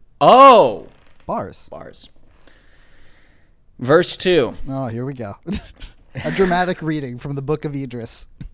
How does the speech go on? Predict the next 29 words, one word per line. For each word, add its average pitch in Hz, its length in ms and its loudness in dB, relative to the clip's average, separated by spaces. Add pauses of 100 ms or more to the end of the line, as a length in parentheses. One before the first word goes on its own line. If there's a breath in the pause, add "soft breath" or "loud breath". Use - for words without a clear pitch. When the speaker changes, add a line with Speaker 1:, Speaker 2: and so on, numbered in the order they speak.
(160)
Speaker 1:
Yes. - 640 -14 (100)
The 220 760 -8
Book 120 220 -8
of 110 120 -8
Elba. 95 320 -10 (380)
Speaker 2:
The 147 120 -10
Book 143 200 -8
of 147 100 -8
Elba. 120 300 -8 (220)
Chapter 139 340 -12
four, 131 340 -8
verse 123 500 -14
s-, - 180 -20 (100)
four 139 240 -8
twenty, 123 380 -10 (200)
verse 117 420 -16 (240)
sixty-nine. 120 440 -16
Speaker 1:
The, 135 180 -8 (200)
the 135 100 -6
Book 147 260 -4
of 170 180 -4
Elba 123 500 0
is 117 440 -6
the 107 160 -10
sequel 139 680 -4
to - 160 -6
the 107 120 -6
Book 123 260 -6
of 107 140 -8